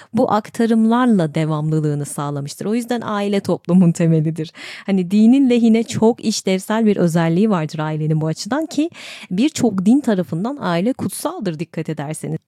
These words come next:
Aileye yönelik bütün dinler koruyucu ve düzenleyici kurallar getirmişlerdir.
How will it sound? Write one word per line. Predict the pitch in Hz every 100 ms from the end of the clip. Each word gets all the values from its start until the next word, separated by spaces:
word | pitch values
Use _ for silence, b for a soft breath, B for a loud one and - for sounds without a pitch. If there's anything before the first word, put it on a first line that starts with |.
| -
Aileye | 180 180 196 233
yönelik | 339 247 214 277 _
bütün | 175 - 277 302
dinler | 220 180 156 175 214 -
koruyucu | - 196 196 202 202 202 220 -
ve | 185 180
düzenleyici | 170 196 208 202 208 208 202
kurallar | 214 175 180 175 180 196
getirmişlerdir. | 185 156 - 139 143 - 139 143 139